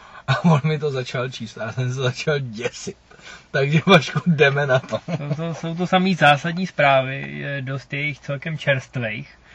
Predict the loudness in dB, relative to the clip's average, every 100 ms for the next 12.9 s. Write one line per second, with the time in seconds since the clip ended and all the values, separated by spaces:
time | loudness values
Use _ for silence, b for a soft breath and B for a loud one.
0 | B -6 -4 -2 -2 -4 -4 -4 -4 -6
1 | -6 -4 -4 -4 -4 -6 -8 -12 -14 _
2 | B B B B B B B 0 2 2
3 | 2 2 2 0 -2 -2 -2 -2 -2 -4
4 | -4 -2 2 4 4 0 -4 -8 -8 -4
5 | -2 -2 0 0 0 -2 -4 -6 -8 _
6 | _ _ _ _ -6 -2 0 0 0 -2
7 | -2 0 -2 -2 -6 -10 B B B B
8 | B -6 -2 -2 -2 -4 -4 -2 0 0
9 | -2 -2 0 0 0 2 2 0 -2 -6
10 | -14 -8 -6 -4 -4 0 -2 -2 -16 _
11 | -12 -4 -2 0 -2 -2 -4 -4 -4 -4
12 | -2 -4 -4 -6 -6 -4 -4 -6 -10